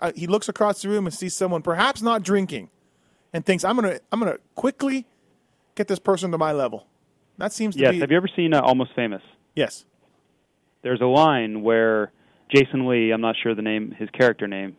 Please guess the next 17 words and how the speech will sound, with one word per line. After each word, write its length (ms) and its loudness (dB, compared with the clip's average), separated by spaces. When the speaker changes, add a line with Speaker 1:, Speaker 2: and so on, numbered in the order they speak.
Speaker 2:
says 300 2
he 180 0
finds 280 4
the 80 -2
guy 200 6
in 40 -2
the 60 0
party 300 2
that's 240 -2
not 240 2
getting 240 0
off, 260 2
and 100 -16
he 280 6
gets 220 4
him 160 -6
off. 200 -6